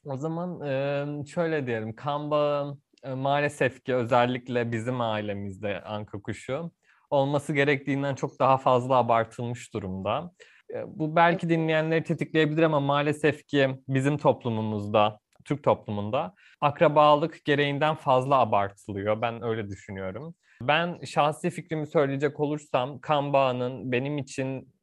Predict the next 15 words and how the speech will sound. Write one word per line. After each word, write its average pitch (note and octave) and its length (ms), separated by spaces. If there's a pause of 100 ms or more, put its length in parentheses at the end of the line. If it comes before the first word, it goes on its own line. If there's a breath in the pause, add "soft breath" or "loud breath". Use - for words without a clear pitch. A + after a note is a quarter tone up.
(120)
yani A#2+ 260
herhangi E3+ 500
bir B2+ 160
bağlayıcılığı B2 680
yok. A#2 320
Sevdiğim D3+ 500
insanla C#3 680 (400 soft breath)
kan C#3+ 260
bağı C#3 160
olsun C3+ 460
olmasın C3 680
iletişim C3 460
kurmayı B2 400
severim. A#2+ 400
Hatta, C#3 440